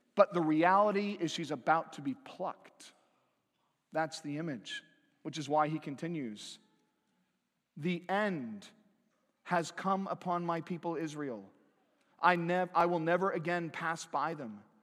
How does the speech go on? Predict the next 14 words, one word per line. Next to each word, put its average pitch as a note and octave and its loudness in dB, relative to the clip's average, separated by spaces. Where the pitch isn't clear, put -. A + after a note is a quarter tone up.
The D#3+ 2
songs G#3 4
of C#3+ -4
the D3+ -4
temple G3 -2
shall E3+ 2
become D3+ -4
wailings F3+ 2
in E3+ -4
that E3 -4
day, D#3+ 0
declares D3+ -6
the D3+ -6
Lord." A#2+ -6